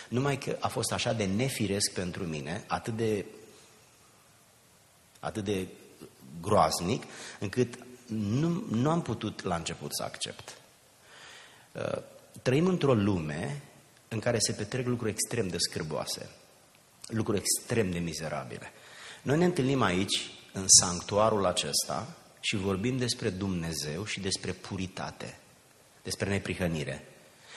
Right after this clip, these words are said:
Și așa vorbim de parcă toată lumea ar fi așa. Dar noi nu trăim aici decât două ore sau trei. După aceea ieșim de aici și mergem în lumea asta plină de păcat. Acolo copiii noștri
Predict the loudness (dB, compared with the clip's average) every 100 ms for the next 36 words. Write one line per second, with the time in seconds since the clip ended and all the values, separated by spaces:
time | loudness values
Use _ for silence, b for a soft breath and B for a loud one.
0 | B B 2 2 2 2 4 4 6 4
1 | 4 4 4 4 2 2 0 -2 0 0
2 | 0 2 0 -2 -4 -4 -2 -2 -4 -8
3 | -16 -20 -20 -20 B B B 2 4 6
4 | 4 2 2 0 0 -2 0 0 0 -2
5 | -2 0 2 2 0 0 -2 -4 -6 -6
6 | -10 -16 -16 -6 -4 -2 -2 2 4 4
7 | 2 4 4 4 2 2 0 0 -2 -4
8 | -6 -6 -4 -4 -4 -2 0 0 0 0
9 | 2 0 0 -4 -4 -2 -2 -4 -4 -4
10 | -6 -8 -18 B B B B B 0 4
11 | 4 6 2 2 2 0 -2 -2 -4 -6